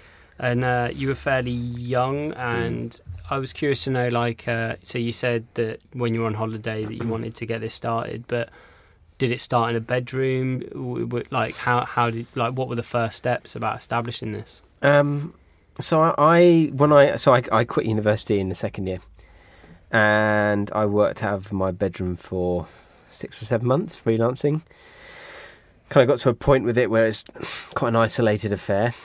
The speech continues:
Speaker 2: and felt that I needed a workspace, so I jumped in and kind of rented a fairly cheap workspace, and, uh, kind of worked out, I met some fun people that kind of inspired me to keep doing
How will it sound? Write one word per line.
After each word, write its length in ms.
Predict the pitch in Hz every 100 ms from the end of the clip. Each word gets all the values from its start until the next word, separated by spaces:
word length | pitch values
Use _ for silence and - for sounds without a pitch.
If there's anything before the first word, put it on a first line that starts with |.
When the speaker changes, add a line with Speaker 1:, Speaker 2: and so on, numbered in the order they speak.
| -
Speaker 2:
and 180 | 101 98
felt 280 | - 104 90
that 120 | 107
I 80 | 98
needed 360 | 98 90 92
a 60 | 90
workspace, 560 | 92 - - - 110 123
so 440 | - - - 101
I 200 | 92 92 - _ _ _ _ _
jumped 320 | - 95 87
in 80 | 101
and 120 | 92
kind 220 | 87 98 87
of 80 |
rented 340 | 92 92 - 87
a 60 |
fairly 300 | 85 98 90
cheap 280 | 87 - 90
workspace, 580 | 92 92 - - 107 - - _ _ _ _ _ _ _ _ - -
and, 500 | - 98 101 98 92 -
uh, 540 | 101 98 98 95 90 82 -
kind 140 | 127
of 40 | 101
worked 260 | 107 -
out, 160 | 107 107
I 60 |
met 200 | 95 113
some 220 | - 95 85 _ _ _ -
fun 260 | - 110
people 400 | 110 127 147 160 - - - - _
that 100 | 123
kind 180 | - 104
of 60 | 98
inspired 500 | 95 - 110 101 101
me 140 | 98
to 300 | 92 101 92 - _ -
keep 200 | 123 160 _ _ _
doing 320 | 110 101 104